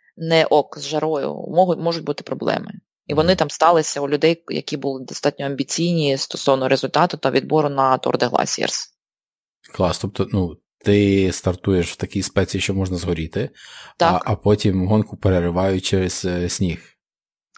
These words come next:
Speaker 2: Снігопад.
Speaker 1: Так, <laughs> так.
Speaker 2: Шикарно. <laughs> Ем, слухай, а як,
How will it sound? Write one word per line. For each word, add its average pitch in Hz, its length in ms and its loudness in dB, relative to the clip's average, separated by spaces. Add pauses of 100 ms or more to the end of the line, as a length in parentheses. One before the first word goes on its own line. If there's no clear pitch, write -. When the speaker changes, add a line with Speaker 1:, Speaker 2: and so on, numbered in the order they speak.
(360)
Speaker 2:
Снігопад. 95 280 4
Speaker 1:
Так, - 140 2 (300)
<laughs> - 240 -2
так. - 400 -6 (340)
Speaker 2:
Шикарно. 82 760 -2 (140)
<laughs> - 1120 -6
Ем, 98 540 2 (400)
слухай, 120 440 4
а 98 460 4 (160)
як, 104 280 0